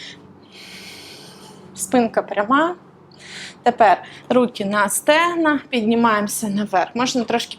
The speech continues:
підтягнути ліву ногу до себе, якщо дуже тягне.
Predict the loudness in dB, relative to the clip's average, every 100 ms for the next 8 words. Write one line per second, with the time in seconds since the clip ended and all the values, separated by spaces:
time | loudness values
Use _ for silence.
0 | -10 -8 0 2 2 0 0 0 0 0
1 | 0 -2 -4 -4 -2 0 -2 -4 -8 -10
2 | -16 -14 -14 0 2 4 2 2 4 4
3 | 2 -6